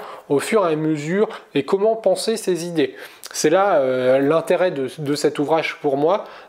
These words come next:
Donc, euh, c'est de la collection cinéma, c'est disponible pour une vingt-cinq euros à peu près. C'est John Turby qui l'a écrit. Et donc on va reprendre, eh bien, les différentes trames, les différentes ambiances, euh, comment, euh, structurer un petit peu son scénario. Et de manière plus générale,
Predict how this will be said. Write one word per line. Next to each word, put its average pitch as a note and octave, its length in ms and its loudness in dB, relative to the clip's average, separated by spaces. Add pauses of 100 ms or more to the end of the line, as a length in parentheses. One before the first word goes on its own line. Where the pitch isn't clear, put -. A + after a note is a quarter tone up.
Donc, C3 220 -2
euh, B2+ 60 4
c'est C#3 160 0
de C3+ 40 0
la C3+ 80 2
collection C3+ 640 -4
cinéma, F#3+ 1000 0 (100)
c'est C#3 180 -10
disponible C#3+ 440 0
pour C3 180 2
une B2 280 0
vingt-cinq D3+ 580 -2
euros C#3 160 2
à B2+ 60 0
peu B2+ 120 -2
près. E3+ 160 0
C'est B2+ 200 -4
John F3+ 240 0
Turby D#3+ 380 -2
qui C#3 140 -6
l'a B2 260 -2
écrit. F#3+ 400 -2 (680)
Et F3 100 2
donc B3 200 0
on - 20 2
va F#3+ 120 4
reprendre, E3+ 480 0
eh C3+ 40 -2
bien, C#3 160 -2
les D3 100 0
différentes B2 360 -2
trames, C3+ 380 -2
les B2 80 -6
différentes A#2+ 420 -4
ambiances, C#3+ 580 0 (360)
euh, A#2 80 -4 (100)
comment, F3 480 2
euh, B2+ 280 0 (520)
structurer F#3+ 640 -2
un F3 80 -4
petit D#3+ 180 -6
peu F3 160 -4
son D3+ 200 -4
scénario. C#3 580 -2 (560)
Et E3+ 80 2
de E3 80 0
manière D#3+ 300 0
plus - 160 -6
générale, C3 500 0